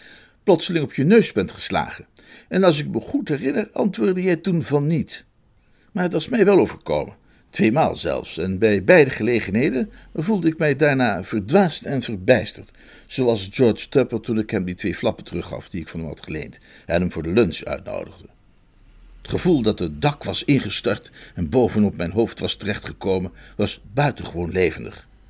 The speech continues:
Ik staarde naar de politieagent met onthutste en angstige blik, en het was alsof ik naar twee politiemannen staarde, die allebei de Charleston dansten. Zijn woorden hadden mij namelijk de schellen van de ogen doen vallen,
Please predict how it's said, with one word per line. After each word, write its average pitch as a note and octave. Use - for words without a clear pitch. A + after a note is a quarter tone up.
Ik -
staarde C#3
naar C3
de B2
politieagent C3
met G#2
onthutste -
en G2
angstige -
blik, D#3
en C3
het A#2+
was D#3+
alsof A#2
ik A2+
naar A#2+
twee -
politiemannen D2
staarde, D2+
die -
allebei B2+
de G2
Charleston -
dansten. -
Zijn F#2
woorden G#2+
hadden B2+
mij B2+
namelijk A2+
de -
schellen -
van E2
de -
ogen A#2
doen C#2
vallen, -